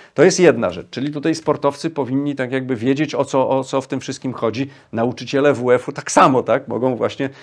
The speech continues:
te nasze idee przerzucać, y, już, już na szerszy grunt. A, mm, kolejna rzecz i kolejna grupa społeczna to są inżynierowie. W automatyce istnieje, w automatyce, w samolotach, w rakietach istnieje coś takiego jak zjawisko korekty,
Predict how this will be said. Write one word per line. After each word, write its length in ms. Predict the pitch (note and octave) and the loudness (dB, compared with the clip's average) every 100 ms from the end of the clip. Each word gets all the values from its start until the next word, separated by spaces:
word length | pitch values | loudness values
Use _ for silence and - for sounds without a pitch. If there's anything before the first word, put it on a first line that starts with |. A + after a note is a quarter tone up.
| - | -14
te 100 | - | -8
nasze 300 | B2 B2 C3+ | -6 -4 -6
idee 380 | - A#2 B2 A#2+ - _ _ | -6 -2 2 2 -2 _ _
przerzucać, 640 | - A#2 B2+ B2+ A#2 - | -4 -4 -2 -4 -6 -6
y, 40 | A#2+ | -6
już, 520 | B2 A#2+ A#2+ B2 - | -4 -4 -4 -4 -8
już 320 | A#2+ A#2+ - | -8 -8 -6
na 240 | A#2+ A#2+ A#2+ - _ | -2 -2 -4 -18 _
szerszy 400 | - D3 C#3 C3 | 0 0 0 -6
grunt. 380 | A2+ G#2+ - - - - - - | -6 -8 -10 -20 -20 -20 -14 2
A, 380 | A2+ A#2+ C3 C3 | 6 8 8 4
mm, 360 | C3 C3 B2 | 0 0 -2
kolejna 480 | - C#3+ G#3 B3+ C3+ | 2 2 2 2 0
rzecz 280 | B2+ C3+ - | 0 -4 -4
i 120 | C3+ | -8
kolejna 460 | - C3+ C#3+ C3+ A#2 | 0 0 2 -2 -2
grupa 280 | C#3 C3+ | -4 -2
społeczna 380 | B2+ C3 A2+ C3+ | -4 -4 -4 -4
to 100 | C3 | -8
są 160 | C#3 C#3+ | -8 -6
inżynierowie. 680 | C#3+ C#3+ F3 A3 D3+ - - - - - | -6 -6 -6 -4 -6 -8 -14 -20 -20 0
W 60 | C3 | 2
automatyce 760 | C#3+ D#3+ D#3 B2+ A#2 - A2+ | 4 4 4 4 0 -6 -4
istnieje, 480 | D3 C#3+ C3 A2+ G2+ | -4 -6 -6 -4 -2
w 40 | |
automatyce, 680 | G#2 G#2 A2+ D3+ C3 G#2 G#2+ | -4 -4 0 0 0 -6 -6
w 100 | - | -6
samolotach, 640 | A#2 A#2 B2+ D3+ C3 G#2 | -4 2 4 4 2 -4
w 60 | A2 | -2
rakietach 540 | C3 B2+ D3+ B2+ G2+ | -2 0 -6 -4 -8
istnieje 400 | C3 - D3 E3 | -12 -12 -8 -6
coś 180 | D#3+ C#3+ | -6 -8
takiego 380 | C#3 - B2+ D3 | -10 -10 -8 -4
jak 180 | C#3 A#2+ | -4 -4
zjawisko 440 | C#3+ C3 C#3+ E3 | -6 -6 -8 -8
korekty, 560 | D#3+ F#3+ F#3+ - - | -2 0 0 -2 -20